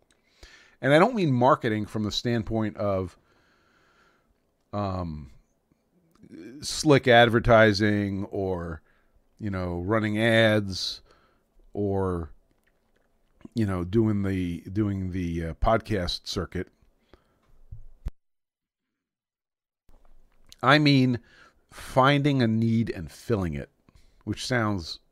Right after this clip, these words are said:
almost cliche, but it really is true. Uh, you brought up, Evan, in our conversation, you brought up a couple of markets, and we talked about, um, the ham radio market, physics, you know, scientific instruments market,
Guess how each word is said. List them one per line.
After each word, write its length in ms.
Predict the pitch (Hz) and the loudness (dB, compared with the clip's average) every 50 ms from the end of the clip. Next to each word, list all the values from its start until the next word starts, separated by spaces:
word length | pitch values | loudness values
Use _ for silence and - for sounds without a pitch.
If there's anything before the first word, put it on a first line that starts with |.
| _ - | _ -4
almost 420 | 113 117 117 117 107 95 - - | -4 -2 0 0 -2 -4 -4 -8
cliche, 600 | - - 107 107 - - - 135 113 95 73 67 - _ _ _ - | -10 -6 -4 -4 -4 -2 -2 0 0 0 -2 -6 -12 _ _ _ -2
but 100 | 139 131 | 0 0
it 80 | 135 131 | 0 0
really 320 | 139 151 147 113 101 98 | 0 0 0 0 0 -2
is 160 | 87 78 - | -4 -6 -10
true. 400 | - - - - 107 73 64 67 - _ _ _ _ _ _ _ _ - - - - - _ _ _ _ _ _ _ _ _ _ - 123 | -12 -14 -8 -6 -6 -6 -6 -10 -16 _ _ _ _ _ _ _ _ -20 -20 -20 -20 -20 _ _ _ _ _ _ _ _ _ _ -2 0
Uh, 120 | 117 113 | 2 2
you 260 | 113 113 117 143 170 | 2 4 6 4 4
brought 320 | 165 135 135 127 117 113 104 | 6 8 8 8 10 8 8
up, 200 | 107 101 - - | 6 2 2 0
Evan, 320 | 107 107 92 107 107 104 | -2 0 0 0 -2 -2
in 160 | 104 104 104 | -2 0 0
our 140 | 107 95 87 | 0 -2 -2
conversation, 720 | - - 120 101 95 90 - - 135 131 131 - - 90 90 | -2 -2 -2 -2 -2 -2 2 4 6 6 6 4 0 0 0
you 120 | 104 107 | 0 0
brought 260 | 101 107 113 101 101 | 2 4 4 6 6
up 240 | 101 98 87 - - - | 6 4 2 0 -4 -10
a 80 | 90 | -8
couple 340 | - - - 120 - - 98 | -2 2 0 2 2 2 -2
of 140 | 87 78 85 | -2 -2 -2
markets, 800 | 90 90 85 80 82 - - 131 156 - - - - - - _ _ | -4 -2 -2 -4 -4 -2 -2 -2 -2 -2 -8 -12 -12 -12 -14 _ _
and 100 | - 92 | -8 -6
we 100 | 90 92 | -6 -4
talked 320 | - - 117 104 - - - | 0 4 4 4 4 2 -4
about, 340 | 87 90 92 82 85 90 - - - | -4 -2 -2 -2 -2 -4 -6 -8 -6
um, 300 | 87 82 82 82 80 80 | -6 -4 -4 -4 -6 -4
the 80 | 87 87 | -4 0
ham 280 | 120 120 117 104 110 | 0 2 2 2 2
radio 280 | 135 160 156 143 143 139 | 4 4 6 6 6 4
market, 520 | 139 131 127 127 120 - 127 117 117 107 - _ _ _ - _ _ _ _ - _ _ _ _ - _ _ _ - | 6 6 6 6 4 4 2 0 0 0 -2 _ _ _ -20 _ _ _ _ -20 _ _ _ _ -20 _ _ _ -20
physics, 800 | - - - - 139 127 117 131 117 - - - - - - - - | -14 -2 6 8 8 8 8 4 2 2 -4 -6 -6 -8 -10 -10 -4
you 120 | - 113 98 | -2 0 0
know, 60 | 87 | 0
scientific 520 | - - 131 127 123 113 - 120 101 104 | 0 2 4 4 4 4 2 0 0 2
instruments 420 | 113 113 107 - 117 107 101 - - | 0 0 0 -2 -2 -2 -2 -2 -2
market, 560 | 113 107 107 104 98 - 104 98 98 98 | 0 0 2 0 0 2 2 2 2 0